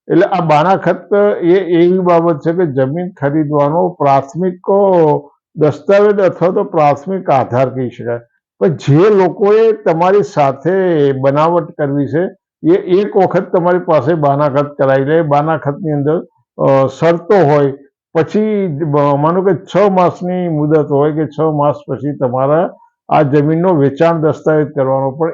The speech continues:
એ જમીનનો વેચાણ દસ્તાવેજ કરવાના આવે, પાર્ટી ગાયબ થઈ જાય, એ પાર્ટી અલોપ થઈ જાય, તમને મળે નહીં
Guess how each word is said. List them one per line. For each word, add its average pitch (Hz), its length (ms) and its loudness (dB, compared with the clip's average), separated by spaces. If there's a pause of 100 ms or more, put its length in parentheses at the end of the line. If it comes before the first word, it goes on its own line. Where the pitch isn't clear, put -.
એ 160 100 0
જમીનનો 147 480 -2
વેચાણ 143 420 -2
દસ્તાવેજ 156 840 -4 (200)
કરવાના 156 480 2
આવે, 151 360 0 (460)
પાર્ટી 160 500 2
ગાયબ 170 340 2
થઈ 175 260 0
જાય, 170 220 4
એ 143 220 0
પાર્ટી 180 640 0
અલોપ 185 440 0
થઈ 170 120 4
જાય, 160 140 2
તમને 165 300 -2
મળે 147 300 0
નહીં 156 280 -4